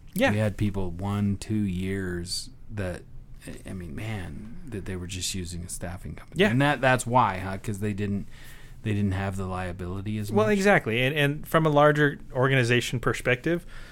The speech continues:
Speaker 1: like I said, let's say you, you have a project that's only gonna last twelve months, eighteen months, two years. Why bring somebody in when you can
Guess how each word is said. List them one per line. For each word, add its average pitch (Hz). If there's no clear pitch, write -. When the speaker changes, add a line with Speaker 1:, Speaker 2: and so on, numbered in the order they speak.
Speaker 1:
like 165
I 156
said, 117
let's 156
say 180
you, 143
you 123
have 123
a 113
project 117
that's 113
only 127
gonna 110
last 117
twelve 143
months, 107
eighteen 135
months, 104
two -
years. 135
Why 156
bring 160
somebody 143
in 131
when 123
you 123
can 123